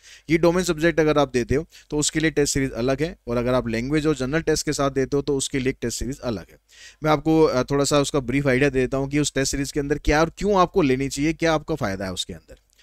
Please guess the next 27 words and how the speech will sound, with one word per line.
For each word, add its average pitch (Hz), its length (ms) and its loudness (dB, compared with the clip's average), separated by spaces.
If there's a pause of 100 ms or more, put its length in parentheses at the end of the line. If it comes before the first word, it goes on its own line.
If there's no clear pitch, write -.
(340)
ठीक, 156 140 -2
उसके 151 240 2
लिए 175 140 6
आपको 156 280 2
जाना 135 220 0
पड़ेगा 143 280 2
गॉड 123 220 -2
क्लासेज 127 320 -4
की 135 100 -4
ऐप 113 280 -4
के 139 60 -2
ऊपर। 131 220 0 (1080)
तो 143 140 -2
ऐप 131 140 2
के 160 100 2
ऊपर 151 160 2
जाएंगे 147 300 2
या 127 220 2
फिर 131 180 0
आप 127 220 2
सीधा 127 420 0
वेब 117 220 -2
के 143 140 -4
through 135 200 -4
जा 123 120 -2
सकते 120 280 -8
हैं, 175 100 -6